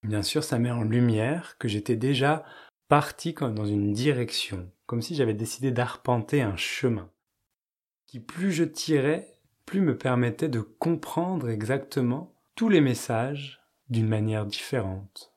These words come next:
qui m'étaient adressés. Par exemple, je pouvais ouvrir, et je peux toujours le faire, un livre du bouddhisme,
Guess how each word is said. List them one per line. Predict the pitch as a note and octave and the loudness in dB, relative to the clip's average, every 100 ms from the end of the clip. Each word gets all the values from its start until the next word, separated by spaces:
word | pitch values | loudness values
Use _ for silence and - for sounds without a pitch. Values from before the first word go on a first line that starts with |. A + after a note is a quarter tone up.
| - | -8
qui | G#2+ | -4
m'étaient | G2 G#2 G2+ | -2 -4 -4
adressés. | F#2+ F#2 F2 - E2+ _ _ _ _ _ _ _ _ | -6 -6 -10 -16 -20 _ _ _ _ _ _ _ _
Par | - G#2 | -2 0
exemple, | G2 G#2 D#3 - - - - | 2 2 2 0 -16 -20 -16
je | - | -12
pouvais | - A#2 G#2+ | -2 4 6
ouvrir, | G2+ G2+ A2 C#3 D3+ - - | 6 4 4 4 2 -2 -8
et | B2 | -6
je | F#2 | -6
peux | - | -6
toujours | F#2+ G2 F#2 C#3 | -10 -8 -4 -2
le | G#2 | -2
faire, | - D#3 - - _ _ _ _ _ _ _ _ _ _ _ _ _ _ _ _ - | -4 -8 -8 -14 _ _ _ _ _ _ _ _ _ _ _ _ _ _ _ _ -4
un | A#2+ | 0
livre | A2 A#2 A#2+ G2+ G2+ F#2+ F#2 F#2+ | 4 4 2 2 0 0 -2 -6
du | F#2 | -10
bouddhisme, | F#2 F#2+ F#2 B2+ D3+ E3 D#3+ - D#3+ | -6 -4 -2 2 2 0 -4 -8 -8